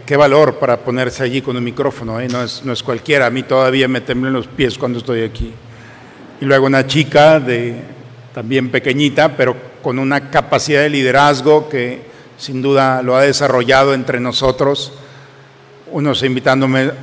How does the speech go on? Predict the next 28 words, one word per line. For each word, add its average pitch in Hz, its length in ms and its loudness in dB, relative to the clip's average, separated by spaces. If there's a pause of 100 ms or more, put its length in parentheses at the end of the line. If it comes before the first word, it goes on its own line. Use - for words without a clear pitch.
invitándonos 135 680 0
a 127 100 -4
compartir 131 640 -4
una 127 300 -4
experiencia 139 960 0 (160)
de 123 240 -8
la 117 160 -8
Semana 135 340 -2
Santa 165 720 2 (380)
y 135 100 -2
los 165 160 2
chicos 143 720 -2
invitándonos 135 760 -2 (160)
a 123 340 0
unirnos 147 580 0
también 147 540 0 (520)
al 135 180 -2
rostro 147 640 2
que 127 680 -2 (160)
va 156 80 6
a 151 60 6
ir 156 180 6
en 131 280 0
representación 143 720 0
de 160 100 2
todos 170 580 4 (400)
a 131 80 -2
misiones. 120 960 -2